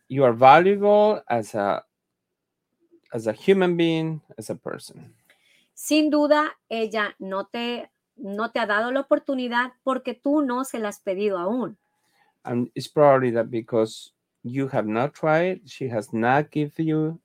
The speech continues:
Speaker 1: the opportunity to meet her.
Speaker 2: Y quiero decirle a esta chica que seguramente ahora debe estar escuchándonos que esta canción es de parte de John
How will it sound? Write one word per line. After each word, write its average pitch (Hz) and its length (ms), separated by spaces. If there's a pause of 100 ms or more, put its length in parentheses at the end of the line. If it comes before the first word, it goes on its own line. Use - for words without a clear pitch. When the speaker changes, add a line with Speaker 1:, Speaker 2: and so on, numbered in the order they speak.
Speaker 1:
the 127 140
opportunity 120 680
to 113 140
meet - 300
her. - 120 (840)
Speaker 2:
Y 226 160
quiero 254 340
decirle 254 460
a 220 160
esta 294 340
chica 294 640
que 226 100
seguramente 214 1000
ahora 196 480
debe 185 200
estar - 280
escuchándonos 294 920
que 220 200
esta 233 200
canción 240 720
es 190 200
de 185 100
parte 175 420
de 196 180
John 302 300